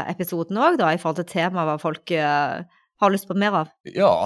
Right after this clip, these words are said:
Speaker 2: det ser, har ikke gått så veldig inn i statistikken, men vi ser jo at det er jo selvfølgelig de pikante temaene som er mest populære.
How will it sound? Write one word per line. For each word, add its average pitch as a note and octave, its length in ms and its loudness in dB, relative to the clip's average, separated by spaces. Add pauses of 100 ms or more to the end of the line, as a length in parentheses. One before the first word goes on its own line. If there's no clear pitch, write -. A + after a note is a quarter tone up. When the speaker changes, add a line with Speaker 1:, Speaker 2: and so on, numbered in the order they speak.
Speaker 2:
det C#3 140 -4
ser, F3 220 0
har E3 140 0
ikke F3+ 120 -2
gått G#3+ 200 -4
så F3 100 -2
veldig D#3+ 320 0
inn B2 80 -2
i A2+ 60 -6
statistikken, A#2 640 -6
men A2+ 140 -4
vi A#2 80 -6
ser F#3 200 0
jo C#3 120 0
at - 100 -6
det A2+ 160 2
er C3 300 2
jo E3+ 160 2
selvfølgelig A2 420 -6
de A2+ 140 -10
pikante C#3 380 -6
temaene F2+ 340 -2
som E2 120 -10
er E2+ 80 -4
mest F2 220 -4
populære. D#2 540 -2